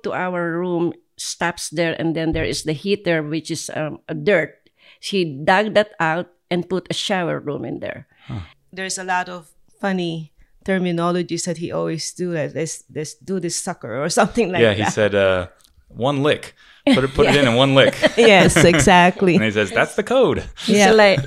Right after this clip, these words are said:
Speaker 1: he, he, he's a, a lighter side of being kind of guy. So
Speaker 2: Yeah.
Speaker 1: he's,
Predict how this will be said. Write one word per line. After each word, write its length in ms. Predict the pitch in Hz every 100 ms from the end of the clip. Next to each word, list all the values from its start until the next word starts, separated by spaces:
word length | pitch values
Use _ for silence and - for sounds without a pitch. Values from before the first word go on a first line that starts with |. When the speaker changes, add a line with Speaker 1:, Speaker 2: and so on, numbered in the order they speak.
| 151 131
Speaker 1:
he, 180 | 214 208
he, 220 | 185 185
he's 320 | - 190 185 190
a, 240 | 165 147
a 80 | -
lighter 400 | 180 180 180 185
side 320 | 151 175 165 160
of 80 | -
being 320 | 160 165 151 151
kind 240 | 165 156
of 140 | 156 139
guy. 280 | 143 123 139
So 380 | - 127 139 156
Speaker 2:
Yeah. 340 | - 107 104
Speaker 1:
he's, 120 | 80